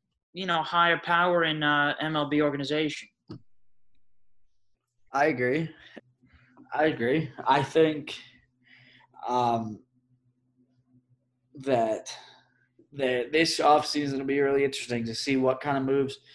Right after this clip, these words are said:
Speaker 2: she makes in her first season as general manager of the Marlins. And I think what moves the Mets make, um,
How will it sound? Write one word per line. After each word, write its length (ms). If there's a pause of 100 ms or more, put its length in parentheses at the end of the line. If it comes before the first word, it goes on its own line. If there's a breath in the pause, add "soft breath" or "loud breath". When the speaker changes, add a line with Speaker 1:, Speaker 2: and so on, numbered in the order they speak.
(400 loud breath)
Speaker 2:
she 320
makes 460
in 100
her 160
first 500 (380 loud breath)
season 760 (120)
as 440 (180)
general 400
manager 400
of 60
the 60
Marlins. 460
And 80
I 40
think 400 (720 soft breath)
what 460
moves 340
the 140
Mets 360
make, 300 (640)
um, 320